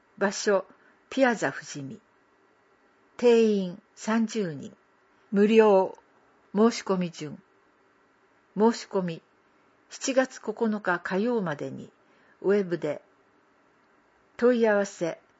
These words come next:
制作企画課。電話、零四九二五七四一三六。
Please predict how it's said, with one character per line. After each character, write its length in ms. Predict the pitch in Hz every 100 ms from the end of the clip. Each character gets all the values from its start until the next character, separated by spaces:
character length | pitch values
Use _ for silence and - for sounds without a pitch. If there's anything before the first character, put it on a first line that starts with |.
| _ _ _
制 300 | - - 247
作 300 | 240 220 208
企 180 | - -
画 120 | 165 - -
課。 180 | 147 - _ _ _ _ _ _ _
電 300 | 214 220 196
話、 220 | 165 156 _ _ _ _ _ -
零 240 | 214 262
四 300 | 262 247 170 -
九 360 | - 156 - _ _ _ _
二 300 | 185 226 247
五 280 | 240 233 165
七 360 | 139 143 127 123 _ _ _ -
四 240 | 220 254 254
一 220 | 240 175
三 340 | - 160 156
六。 320 | 143 - -